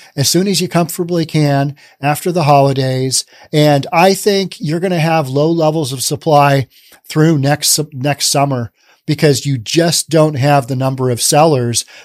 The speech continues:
bringing their homes on the market. We're not gonna have a time period where sellers are just gonna dump a whole bunch on. And even if they dump a little bit on, there are so many buyers out there who are waiting in the wings as those interest rates drop down, and they will drop down. That's my opinion. That's my,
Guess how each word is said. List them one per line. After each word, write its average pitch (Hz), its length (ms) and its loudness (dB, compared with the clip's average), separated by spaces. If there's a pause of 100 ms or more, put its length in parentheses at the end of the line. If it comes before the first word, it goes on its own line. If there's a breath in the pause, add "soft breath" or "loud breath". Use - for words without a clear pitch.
bringing 139 280 4
their 131 120 -2
homes 139 320 2
on 131 80 -2
the 127 60 -2
market. 123 280 -2
We're 139 140 2
not 170 220 0
gonna 160 140 0
have 143 200 2
a 139 60 0
time 139 280 0
period 131 380 -2 (180 loud breath)
where 139 140 -2
sellers 139 360 2
are 127 60 -4
just 131 180 -4
gonna 127 160 -2
dump 135 280 0
a - 20 -4
whole 135 160 0
bunch 127 300 -2
on. 131 280 2 (200 loud breath)
And 147 100 2
even 202 160 2
if 185 100 -4
they 165 120 2
dump 156 220 0
a 147 40 0
little 135 240 -2
bit 180 220 0
on, 190 300 0 (240 soft breath)
there 143 120 0
are 127 80 -2
so 170 300 -2
many 170 240 -4
buyers 143 500 0
out 123 300 -2
there 120 360 -2 (220 soft breath)
who 151 140 2
are 127 100 2
waiting 147 460 2
in 135 140 0
the 127 80 0
wings 123 600 0 (320 soft breath)
as 143 240 2
those 127 240 0
interest 151 400 -2
rates 127 280 0
drop 123 420 -2
down, 135 420 0 (220 soft breath)
and 143 180 2
they 175 180 6
will 160 400 4
drop 139 400 0
down. 120 540 -2
That's 135 300 -6
my 131 180 -2
opinion. 120 540 -6
That's 123 260 -8
my, 123 320 -6